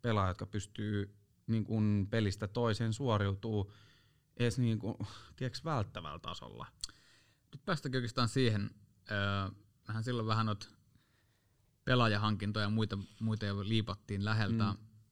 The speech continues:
Speaker 2: Mun mielestä suurin syy tällä hetkellä meidän alisuorittamiseen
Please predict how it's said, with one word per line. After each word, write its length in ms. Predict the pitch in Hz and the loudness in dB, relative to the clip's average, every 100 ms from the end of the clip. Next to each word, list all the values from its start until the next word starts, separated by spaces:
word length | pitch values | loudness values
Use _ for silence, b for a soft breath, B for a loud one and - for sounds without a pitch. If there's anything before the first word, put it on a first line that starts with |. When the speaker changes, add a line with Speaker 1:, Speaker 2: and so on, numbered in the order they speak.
| _ - | _ 2
Speaker 2:
Mun 140 | 139 | 6
mielestä 540 | 147 120 113 104 - 110 | 8 8 8 4 0 0
suurin 400 | 127 117 95 92 | 4 4 4 0
syy 280 | - 104 | 0 0
tällä 240 | 90 95 98 | 0 -2 -4
hetkellä 340 | 95 - 92 | -6 -6 -4
meidän 280 | 92 92 98 | -2 -2 -2
alisuorittamiseen 1200 | 104 98 98 92 95 - 92 95 101 92 90 92 | -2 -2 -4 -4 -6 -8 -8 -6 -4 -4 -4 -6